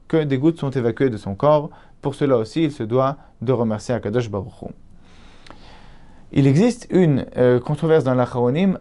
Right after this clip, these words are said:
pendant combien de temps, après avoir été aux toilettes, on a le droit de dire la bénédiction d'Asher Yatzar. L'avis du Shulchan Aruch est que, euh, si, on, par exemple, on a oublié de dire la bracha d'Asher Yatzar et qu'on a,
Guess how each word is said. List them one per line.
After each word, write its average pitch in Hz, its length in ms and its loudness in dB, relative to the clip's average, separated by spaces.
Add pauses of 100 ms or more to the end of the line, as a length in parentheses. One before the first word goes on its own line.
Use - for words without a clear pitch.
(100)
pendant 147 260 0 (100)
combien 214 340 4
de 151 100 4
temps, 156 420 2
après 120 300 -6
avoir 120 240 -2
été 110 140 -6
aux 107 100 -4
toilettes, 156 400 -2
on 143 100 -6
a 139 80 0
le 123 60 -4
droit 135 320 0
de 127 120 -6
dire 147 260 -4
la 127 100 -2
bénédiction 113 540 -6
d'Asher 107 240 -8
Yatzar. 87 340 -10 (800)
L'avis 143 220 2
du 220 100 -4
Shulchan 180 240 -4
Aruch 139 340 0
est 120 220 -6 (520)
que, - 120 -2
euh, 117 640 0
si, - 180 -2
on, 190 80 2
par 147 140 -2
exemple, 135 240 0
on 120 80 -2
a 120 40 0
oublié 147 200 2
de 135 60 -2
dire 135 140 -2
la 120 100 -2
bracha 110 280 -6
d'Asher 101 220 -10
Yatzar 160 460 -2 (180)
et 147 100 -4
qu'on 185 260 0
a, 156 100 -2